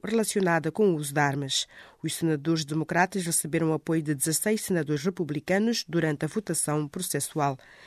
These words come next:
No total, o debate foi aprovado com sessenta e oito votos a favor e contra trinta e um. A votação foi acompanhada atentamente por familiares das vítimas do tiroteio na escola Sandy Hook,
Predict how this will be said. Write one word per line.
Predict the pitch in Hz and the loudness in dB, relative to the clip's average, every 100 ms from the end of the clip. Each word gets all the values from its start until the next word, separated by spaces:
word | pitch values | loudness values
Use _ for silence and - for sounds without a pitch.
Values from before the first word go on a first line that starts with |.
| - - | -14 -6
No | 156 | -2
total, | 160 147 170 196 - - | -2 2 4 4 2 -10
o | 160 | -6
debate | 156 160 147 170 165 - | -2 0 2 4 2 -2
foi | - 175 165 | -4 0 0
aprovado | 165 160 175 202 - | 0 2 6 4 2
com | 175 | -6
sessenta | - - 247 202 | -2 0 0 2
e | |
oito | 156 147 143 | 2 0 -2
votos | 151 151 - | -2 -2 -2
a | |
favor | 156 165 139 175 220 226 - - _ 240 | -2 -2 2 4 4 2 -10 -20 _ -4
e | |
contra | 226 - 170 170 160 160 - _ _ _ _ | -4 2 2 2 0 0 0 _ _ _ _
trinta | - 214 175 | 0 2 2
e | 131 | 0
um. | 120 - _ _ - - - | 0 -6 _ _ -20 -10 -2
A | 151 | 0
votação | 160 165 - 165 | 0 -2 -2 -2
foi | 165 | -2
acompanhada | 165 165 156 156 151 | -2 -2 0 0 0
atentamente | 143 226 226 190 202 240 | 0 0 2 4 4 4
por | - | 0
familiares | - 165 165 156 147 | -6 -2 0 0 0
das | 151 143 | -2 0
vítimas | 175 - 151 147 | -4 -4 -6 -4
do | 156 | -4
tiroteio | - 226 190 - 214 233 | -4 -2 -2 0 2 2
na | 180 | 0
escola | 160 - 160 151 143 | -2 0 2 2 0
Sandy | - 175 165 156 | 0 0 0 -2
Hook, | 156 233 - | 0 -2 -2